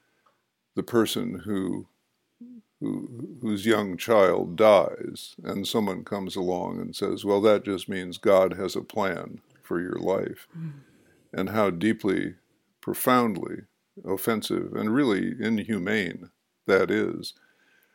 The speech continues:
Speaker 1: And somehow the drive for answers is what creates the worst kind of political and religious ideologies, right? That aren't, aren't just offensive on an individual level,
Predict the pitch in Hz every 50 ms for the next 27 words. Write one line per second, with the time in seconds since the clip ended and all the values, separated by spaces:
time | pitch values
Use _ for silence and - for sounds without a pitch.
0 | _ _ _ _ _ _ _ _ 131 127 120 113 - - 151 147 127 135 135 120
1 | 104 104 98 87 82 107 117 117 123 127 127 120 110 101 - - - 101 95 98
2 | 104 107 113 131 139 - - 95 90 92 90 87 98 95 87 - - 104 104 -
3 | - - - 110 101 95 92 95 92 - - - - 101 95 95 101 110 120 117
4 | - - - - - - 113 104 98 92 92 92 - _ - 107 101 95 104 104
5 | 107 101 - 107 98 95 95 92 90 90 95 95 92 98 101 98 101 95 92 -
6 | 104 95 92 92 92 98 95 95 101 104 104 104 92 - - - - - 82 -
7 | - - - 98 92 - - - - _ _ _ _ _ _ _ _ _ _ _
8 | _ _ _ _ - - 98 - - - - _ - - - 107 107 107 107 -
9 | - - 101 - 104 107 104 107 101 - - - - - 110 104 104 - - 104
10 | 92 92 - - - - - 151 - 98 98 98 95 101 107 101 92 90 - -
11 | 120 165 156 110 98 82 - - - - - - - - - - - -